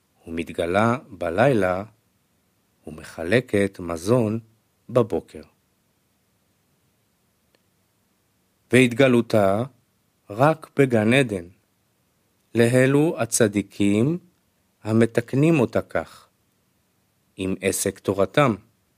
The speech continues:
שלומדים אחר חצות לילה. ונמצא אז הקדוש ברוך הוא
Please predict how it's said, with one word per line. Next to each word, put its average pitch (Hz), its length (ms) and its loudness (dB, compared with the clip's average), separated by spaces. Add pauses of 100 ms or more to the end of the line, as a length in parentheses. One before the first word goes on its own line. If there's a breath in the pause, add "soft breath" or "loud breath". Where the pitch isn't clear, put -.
(720)
שלומדים 95 840 -4 (120)
אחר 123 580 -2 (440)
חצות - 520 -4
לילה. 113 360 2 (1800)
ונמצא 135 520 2 (100)
אז 147 280 2
הקדוש 123 560 0
ברוך 113 380 0
הוא 113 420 2